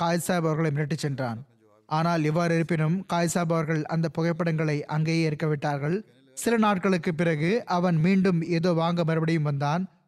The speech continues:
புகைப்படங்கள் அங்கு இருப்பதை கண்டான். பார்த்துவிட்டு சென்று விட்டான். காயித் சாஹிப் எங்களுக்கு இந்த சம்பவத்தை கூறினார்கள் என்று கூறுகிறார்கள். அத்துடன் இன்னும் சில புகைப்படங்களும் இருந்தன. பயப்படுவதற்கு பதிலாக இவர்கள்,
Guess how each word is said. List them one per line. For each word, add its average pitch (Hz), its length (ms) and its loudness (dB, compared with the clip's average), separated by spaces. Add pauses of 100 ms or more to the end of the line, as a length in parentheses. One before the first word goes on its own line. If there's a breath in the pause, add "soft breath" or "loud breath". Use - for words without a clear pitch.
(140)
புகைப்படங்கள் 185 720 2
அங்கு 170 220 0
இருப்பதை 165 320 -2
கண்டான். 156 560 -2 (340)
பார்த்துவிட்டு 185 460 2
சென்று 165 240 0
விட்டான். 143 400 -2 (300)
காயித் 190 300 0
சாஹிப் 196 300 0
எங்களுக்கு 175 600 0
இந்த 165 160 0
சம்பவத்தை 170 460 0
கூறினார்கள் 156 580 -2
என்று 170 200 -2
கூறுகிறார்கள். 131 680 -4 (300)
அத்துடன் 185 460 2
இன்னும் 202 280 4
சில 185 220 2
புகைப்படங்களும் 170 560 0
இருந்தன. 151 420 0 (560)
பயப்படுவதற்கு 196 680 2
பதிலாக 165 720 0
இவர்கள், 175 600 2